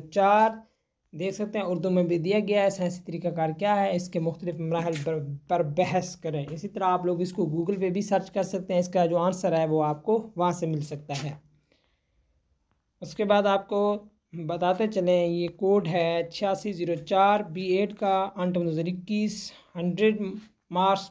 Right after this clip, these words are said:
पासिंग मार्क्स पचास। और देख सकते हैं आप, बीस नंबर का एक क्वेश्चन है और पाँच सवालात हल करने हैं। उसके बाद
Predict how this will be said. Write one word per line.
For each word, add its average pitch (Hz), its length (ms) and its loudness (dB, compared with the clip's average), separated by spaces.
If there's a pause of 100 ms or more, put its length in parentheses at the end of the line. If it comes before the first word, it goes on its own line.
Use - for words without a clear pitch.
पासिंग 180 320 -2
मार्क्स 170 300 -2
पचास। 196 600 0 (540)
और 160 340 0
देख 180 200 2
सकते 196 220 -6
हैं 208 80 -2
आप, 185 180 2
बीस 180 300 0
नंबर 175 180 0
का 165 80 0
एक 156 160 -2
क्वेश्चन 185 380 0
है 196 120 2
और 175 260 0 (240)
पाँच 208 240 2
सवालात 175 540 0 (280)
हल 190 220 2
करने 147 320 -6
हैं। 143 220 -14 (2000)
उसके 220 280 -2
बाद 196 460 4